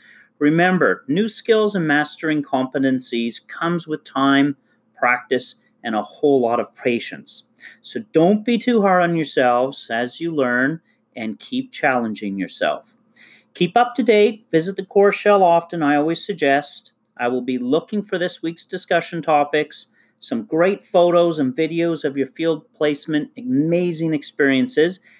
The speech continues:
You can post each and all of them to the discussion board if you like.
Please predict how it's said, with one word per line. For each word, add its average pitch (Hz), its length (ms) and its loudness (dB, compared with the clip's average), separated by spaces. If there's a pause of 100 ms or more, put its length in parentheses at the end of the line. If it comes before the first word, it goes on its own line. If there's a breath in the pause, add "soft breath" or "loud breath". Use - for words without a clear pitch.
(120)
You 147 160 -2
can 147 180 -2
post 208 480 2
each 214 300 -6
and 151 220 -4
all 196 220 6
of 190 120 0
them 170 180 -2
to 165 120 -12
the 160 140 -18
discussion 165 560 -2
board 113 300 0
if - 80 -18
you 101 80 -4
like. 85 360 -4